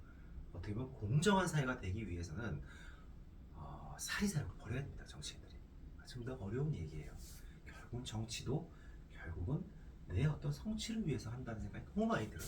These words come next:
좀 국회의원 들어보면. 나의 어떤 성공을 위해서. 그래서 그런 부분들이 참 안타깝고, 음, 좀 슬픕니다, 여러분들.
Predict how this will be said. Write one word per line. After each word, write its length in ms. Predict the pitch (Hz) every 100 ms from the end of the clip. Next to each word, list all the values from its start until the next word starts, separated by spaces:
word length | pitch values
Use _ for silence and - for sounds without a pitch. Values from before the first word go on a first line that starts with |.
| -
좀 160 | -
국회의원 320 | - - 101 92
들어보면. 200 | - - - - - - - - -
나의 220 | - 110
어떤 180 | 110 92
성공을 460 | 143 151 151 -
위해서. 220 | - - - - - - - - - - - - -
그래서 300 | - 78 - - - - -
그런 200 | 104 113
부분들이 320 | - 110 101
참 220 | 104 113 104
안타깝고, 720 | - 117 95 - 127 143 - - - - -
음, 420 | - - - - - - - - - -
좀 80 | 101
슬픕니다, 540 | - 160 147 98 85 65 -
여러분들. 480 | 80 78 - -